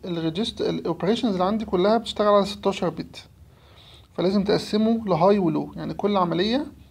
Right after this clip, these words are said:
هتعملها مرتين، يعني لازم تشفت اللو بارت وتشفت الهاي بارت.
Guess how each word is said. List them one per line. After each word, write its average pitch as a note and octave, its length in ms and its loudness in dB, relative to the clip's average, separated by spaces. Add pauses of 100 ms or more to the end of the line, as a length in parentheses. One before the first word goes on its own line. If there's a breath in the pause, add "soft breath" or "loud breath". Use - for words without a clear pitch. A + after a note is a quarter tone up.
(100)
هتعملها F#3 340 -2
مرتين، D#3+ 540 -2
يعني D#3 260 -8
لازم F3 260 -4
تشفت F#3+ 320 -8
اللو F3 220 0
بارت A3+ 320 0
وتشفت G3 300 -8
الهاي E3+ 220 -2
بارت. D#3+ 360 -6